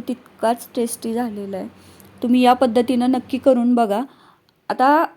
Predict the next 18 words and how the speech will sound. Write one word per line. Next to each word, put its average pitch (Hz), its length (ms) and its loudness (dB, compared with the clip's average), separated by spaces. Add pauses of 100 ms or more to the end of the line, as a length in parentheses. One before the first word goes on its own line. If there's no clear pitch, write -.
(220)
हा 240 200 0
रव्याचा 247 420 0
केक 247 320 -4
आहे, 202 180 2
त्यामुळे 233 480 -6
थोडासा 269 320 0
पांढरा 247 480 4
झालेला 240 400 0
आहे. 202 100 2
तुम्ही 254 600 2
यामध्ये 220 520 -4 (680)
पिवळा 254 340 6
कलर, 240 380 0
पिवळा 214 420 -4
खायचा 233 380 -4
कलरसुद्धा 220 640 -4
वापरू 220 360 -4
शकता, 208 500 -6